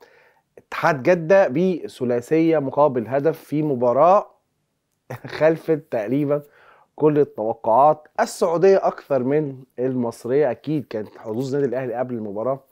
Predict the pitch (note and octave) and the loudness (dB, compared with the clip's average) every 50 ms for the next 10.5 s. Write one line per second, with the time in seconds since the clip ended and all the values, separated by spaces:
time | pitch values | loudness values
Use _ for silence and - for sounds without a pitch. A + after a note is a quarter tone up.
0 | _ _ _ _ _ _ _ G#2+ B2 C3+ - - - - B2+ C#3 C3+ A#2 G#2+ A2+ | _ _ _ _ _ _ _ -6 -6 -6 -6 -10 -6 -4 -4 -4 -4 -6 -8 -10
1 | G2+ - C3 C#3+ B2+ B2 B2 E2+ - - - - C#3 D#3+ E3 B2+ G2+ - _ _ | -8 -4 -2 -2 0 -2 -4 -4 -6 -10 -2 2 4 4 4 2 0 -12 _ _
2 | _ - - _ _ _ _ _ _ _ - G#2 F#2 - _ - B2+ B2 B2 D#3 | _ -20 -20 _ _ _ _ _ _ _ -10 -10 -10 -8 _ 0 2 2 4 4
3 | F3 E3+ D#3+ C3+ C3+ D#3 D#3+ D#3 C#3 B2+ A2 G2 - _ - G#2+ A2 A2 A2 G#2+ | 2 2 2 2 0 0 0 0 -2 -2 -4 -8 -14 _ -12 -10 -8 -8 -8 -8
4 | F#2 G#2 B2 B2 A#2 C#3+ E3 E3 F3 C3 - D3+ D#3+ E3 E3 - _ E3 D#3+ D#3 | -6 -4 -2 2 2 2 2 2 0 -2 0 2 2 2 2 2 _ 2 2 2
5 | - - A#2+ F2+ D#2+ F2 G2 A2 C3 - - B2+ A2+ B2 C#3 C#3+ A#2 A2+ G#2 G2 | 0 -6 -10 -10 -10 -12 -8 -8 -8 -8 -8 -10 -8 -6 -4 -2 -4 -4 -4 -4
6 | A2 D#3 D#3+ E3 F3 F3 - _ _ _ _ _ _ _ C#3+ C#3+ C#3 - A#2+ A#2+ | -4 -4 -4 -4 -8 -10 -12 _ _ _ _ _ _ _ -4 -4 -4 -2 0 0
7 | D3 E3 E3 D#3 D3+ A#2 D#3 E3 D3+ C3+ C3+ C3+ C3+ B2+ A#2+ B2 B2 C#3+ D#3+ E3 | 0 0 0 -4 0 2 2 2 2 2 0 0 0 0 0 0 0 0 0 -2
8 | D3+ - - A#2+ A2+ C3+ D#3 D#3+ C#3 C3 G#2+ A2 G2+ G2 D#3 F#3 A3 A#3+ A#3+ A3+ | -4 -8 -10 -6 -4 0 2 2 2 0 -2 -6 -2 -2 0 0 0 -2 -2 0
9 | G3 F#3+ G3 F#3+ - F#3 F3+ F#3 - A#2+ A#2 C3+ D3 D3 A#2 C3 C#3+ D3 C#3 - | 0 -2 -2 -2 -4 -6 -6 -6 -6 -6 -4 -2 -2 -2 -2 -4 -4 -8 -10 -8
10 | A2 F#2+ A2+ C3 C3 _ C#3+ C3+ C3+ | -6 -6 -6 -6 -6 _ -10 -10 -10